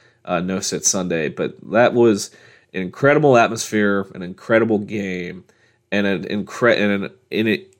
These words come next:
enormous win for Nebraska and what they wanna do, the goals that they still have in front of them, including postseason play, which Fred Hoiberg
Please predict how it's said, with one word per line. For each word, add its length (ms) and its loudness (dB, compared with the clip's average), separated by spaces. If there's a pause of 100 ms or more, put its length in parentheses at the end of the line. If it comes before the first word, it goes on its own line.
(180)
enormous 920 4
win 520 -4 (140)
for 200 -2
Nebraska 720 0
and 160 -10
what 240 -2
they 140 4
wanna 280 0
do, 460 -4
the 160 -10
goals 460 0
that 180 -8
they 160 -2
still 340 0
have 300 0
in 120 -8
front 260 -6
of 100 -12
them, 320 -10 (460)
including 460 -4
postseason 640 -2
play, 280 2
which 140 0
Fred 220 -4
Hoiberg 580 -2